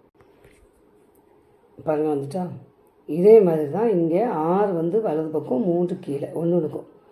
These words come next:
இப்ப எல்லுக்கு வந்து ஒன்று, இரண்டு, மூன்று, நான்கு, ஐந்து, ஒன்று, இரண்டு, மூன்று, இதுல வந்து என்ன வரும், எல் வரும். சரியா,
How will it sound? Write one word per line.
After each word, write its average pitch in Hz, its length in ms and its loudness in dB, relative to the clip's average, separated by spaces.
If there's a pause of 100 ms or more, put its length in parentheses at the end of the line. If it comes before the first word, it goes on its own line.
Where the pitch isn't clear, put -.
(220)
இப்ப 180 220 -4
எல்லுக்கு 185 340 2
வந்து 185 220 0
ஒன்று, 180 340 -2 (140)
இரண்டு, 170 440 -2
மூன்று, 175 420 -4
நான்கு, 160 460 -4
ஐந்து, 147 340 -6 (720)
ஒன்று, 180 380 0 (100)
இரண்டு, 156 360 -4
மூன்று, 143 400 -6
இதுல 156 260 -4
வந்து 160 220 -6
என்ன 151 180 -4
வரும், 143 260 -6 (920)
எல் 151 240 -2
வரும். 131 280 -8 (140)
சரியா, 175 320 -12